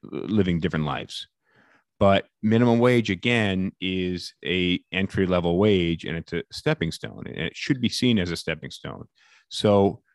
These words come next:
if you're thirty years old, having your own one-bedroom apartment and a car and paying insurance may not be what minimum wage should afford you. Maybe you need some roommates and a used car or public transportation. And hear me out on this.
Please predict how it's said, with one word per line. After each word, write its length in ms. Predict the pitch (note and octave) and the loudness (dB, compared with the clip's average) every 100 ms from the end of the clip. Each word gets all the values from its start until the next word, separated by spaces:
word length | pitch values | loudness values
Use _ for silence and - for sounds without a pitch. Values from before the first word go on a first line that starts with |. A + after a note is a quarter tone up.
| _ | _
if 200 | G2 A2 | -6 -2
you're 120 | C#3 | -2
thirty 280 | B2+ D3 C#3 | 0 2 4
years 200 | B2+ A#2+ | 4 4
old, 360 | B2+ C3 A2 G2 - | 2 4 2 0 -6
having 400 | - - A2 A2+ | -10 -4 -2 0
your 200 | G#2 G#2 | 0 0
own 260 | G2+ G#2 F#2+ | 0 0 -2
one-bedroom 440 | G2 G2 F#2 F#2 | -2 -2 -4 -4
apartment 540 | E2+ - A2+ F#2 F2 E2+ | -6 -2 0 0 -2 -2
and 200 | F#2+ F#2+ | -4 -4
a 60 | F#2 | -6
car 480 | - E2+ E2+ E2+ - | -4 0 0 0 -2
and 240 | F2 F2 | -4 -4
paying 220 | F#2 E2+ | -4 -4
insurance 640 | E2 - A2+ A2 F2 E2+ - _ _ _ _ | -4 -2 0 2 2 -2 -8 _ _ _ _
may 160 | - A2+ | 2 4
not 320 | B2 C#3 - - | 4 2 -2 -2
be 240 | C3+ C3+ | 2 4
what 240 | A#2+ G#2+ A2+ | 2 0 0
minimum 360 | A2+ A2+ A2 | 0 0 0
wage 220 | G#2+ A2+ A2 | 0 0 -4
should 260 | - A#2 | -6 -6
afford 360 | A2+ - D3+ A2 | -6 -4 -6 -4
you. 100 | - - | -10 -6
Maybe 300 | E2 F#2+ A2 | -4 0 2
you 60 | |
need 180 | G#2+ A2 | 2 0
some 180 | A2+ G#2+ | -2 -2
roommates 580 | E2+ D#2 D#2+ G2 - - _ _ | 0 -2 -4 -6 -12 -20 _ _
and 200 | D#2 F#2 | -4 0
a 40 | G2 | 0
used 320 | F2 E2 - | 0 -2 -4
car 340 | - D#2 D#2 - _ - | -6 -4 -4 -6 _ -2
or 100 | F2+ | 2
public 300 | - F2+ - | 4 2 0
transportation. 720 | F#2 E2 D#2+ F2+ E2 - - - | -2 -4 -6 -6 -6 -8 -10 -6
And 80 | |
hear 160 | E2+ C3+ | 0 4
me 160 | B2+ B2+ | 6 6
out 160 | A#2+ | 6
on 100 | D#2 | 2
this. 240 | - - | -4 -12